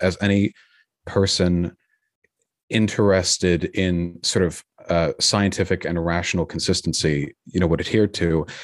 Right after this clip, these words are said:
you need to follow where the data goes. And right now, the data of there being some grooming epidemic in schools, well, hold on, that's actually a problem, but it has nothing to do with woke anything. That's just a problem with teachers.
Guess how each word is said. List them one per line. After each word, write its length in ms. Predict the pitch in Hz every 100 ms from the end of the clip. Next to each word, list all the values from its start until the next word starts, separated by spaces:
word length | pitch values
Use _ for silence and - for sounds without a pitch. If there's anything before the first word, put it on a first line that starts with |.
| - -
you 180 | 110
need 160 | 117 127
to 40 |
follow 300 | 127 131 110
where 140 | 101 90
the 80 | 85
data 260 | 85 73
goes. 400 | 67 67 60 - -
And 160 | 107 98
right 220 | 113 117
now, 260 | 110 101
the 140 | 95 90
data 440 | 92 90 90 92
of 120 | 82
there 120 | 87 87
being 220 | 90 87
some 220 | - 90
grooming 420 | 76 82 90 92
epidemic 580 | 80 - 90 90 90 - -
in 220 | 82 80
schools, 560 | - - 85 92 117 - - -
well, 260 | 90 - -
hold 180 | 95 76
on, 80 |
that's 220 | 82 101 87
actually 320 | 82 - 76
a 40 |
problem, 460 | 76 - 90 78 65
but 100 | 85
it 40 |
has 120 | 92
nothing 200 | 104 101
to 60 | 90
do 40 |
with 160 | 82 -
woke 400 | 80 87 82 - -
anything. 400 | 85 80 - 73
That's 240 | 76 82
just 180 | - -
a 60 | 78
problem 280 | - 82 78
with 120 | -
teachers. 540 | - 78 - 71 -